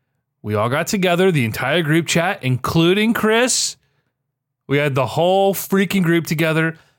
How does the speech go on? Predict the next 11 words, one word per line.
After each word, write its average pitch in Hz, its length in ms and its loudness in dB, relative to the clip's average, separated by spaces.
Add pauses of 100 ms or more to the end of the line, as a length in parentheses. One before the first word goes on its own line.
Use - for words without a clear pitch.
(100)
We 127 100 -4
played 127 260 -2
some 117 160 -8
Smash 147 520 -4
Bros. 139 600 0 (300)
We 113 100 -8
played 107 680 -4
some 104 180 -8
Jackbox 123 880 -4 (120)
Party 143 460 -2
Pack. - 680 -6